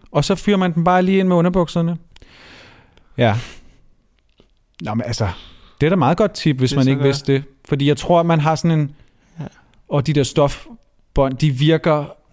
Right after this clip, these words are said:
Speaker 1: uhumske hurtigt, ikke?
Speaker 2: Men der er vist også et eller andet med, at de ikke virker næsten lige så godt som de der engangs. Altså, i princippet virker de bedre,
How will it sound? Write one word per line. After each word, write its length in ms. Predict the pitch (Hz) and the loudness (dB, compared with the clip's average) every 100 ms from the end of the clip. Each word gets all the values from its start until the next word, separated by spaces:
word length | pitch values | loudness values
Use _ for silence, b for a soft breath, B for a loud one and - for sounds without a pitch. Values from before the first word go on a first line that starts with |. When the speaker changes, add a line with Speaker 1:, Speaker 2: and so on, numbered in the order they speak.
| _ _ _ - | _ _ _ -2
Speaker 1:
uhumske 560 | 165 127 135 127 - | 2 2 0 -4 -4
hurtigt, 440 | 117 123 117 113 131 | -2 2 2 2 0
ikke? 140 | 175 180 B B B B - | 0 -4 B B B B -6
Speaker 2:
Men 160 | 135 | -2
der 80 | 135 | 0
er 160 | 135 143 | 0 0
vist 200 | 151 151 | -2 0
også 200 | 139 139 | 0 0
et 40 | |
eller 140 | 131 | 0
andet 140 | 123 120 | 0 0
med, 100 | 117 | 0
at 120 | 107 | -2
de 120 | 117 | -4
ikke 200 | 113 - | -6 -6
virker 320 | 123 120 113 120 | -4 -4 -2 -4
næsten 540 | 117 120 113 - 120 | -2 -2 -4 -6 -6
lige 100 | 117 | -6
så 140 | - | -8
godt 240 | - - - | -10 -10 -10
som 240 | - - | -12 -12
de 100 | - | -10
der 100 | - - | -10 -8
engangs. 520 | 123 123 135 - - | -8 -8 -10 -10 -12
Altså, 200 | - 127 | -6 -6
i 60 | |
princippet 540 | 123 135 123 151 143 135 | -4 -6 -2 -2 -2 0
virker 260 | 131 127 | 0 0
de 80 | 131 | -2
bedre, 440 | 113 120 117 120 | -2 0 0 0